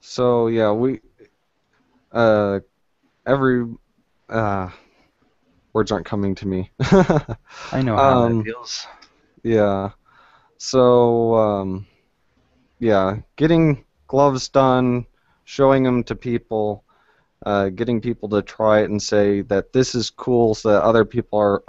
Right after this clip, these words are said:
Speaker 1: early adopters are willing to, you know, try it out there. That, that's kinda our goal with the gloves.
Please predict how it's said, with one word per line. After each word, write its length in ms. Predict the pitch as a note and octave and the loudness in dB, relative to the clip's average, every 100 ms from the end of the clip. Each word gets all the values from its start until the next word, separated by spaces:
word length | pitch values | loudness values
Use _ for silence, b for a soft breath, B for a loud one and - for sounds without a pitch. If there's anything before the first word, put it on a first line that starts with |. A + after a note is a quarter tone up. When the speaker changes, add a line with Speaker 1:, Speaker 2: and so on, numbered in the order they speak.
| - | -2
Speaker 1:
early 280 | B2+ C3 B2 | 2 4 4
adopters 600 | A2+ G#2+ G#2+ - G#2+ G#2 G2+ | 4 4 2 2 0 0 0
are 100 | G2 | 0
willing 420 | G#2 G#2 G#2 G2+ | 2 2 0 -2
to, 160 | G2 F#2+ | -2 -2
you 120 | F#2+ F#2 | -4 -4
know, 280 | F2+ F2+ - _ | -6 -8 -12 _
try 380 | - G#2+ G#2 G2 | -6 0 2 2
it 80 | F#2+ | 2
out 280 | F#2 F#2+ - | 0 -2 -6
there. 200 | F2+ F2+ | -6 0
That, 260 | G2+ - _ _ _ _ _ | 0 0 _ _ _ _ _
that's 240 | G#2 G#2 - | 2 2 0
kinda 260 | A2 G2+ | -2 0
our 220 | F#2+ F#2+ F#2 | 0 0 -2
goal 340 | G2 G2 G2 | -2 0 0
with 180 | F#2+ - | -2 -6
the 80 | F#2 | -12
gloves. 760 | F#2+ F#2+ F2+ F2 F#2 G#2 - | -4 -2 0 -2 -8 -14 -14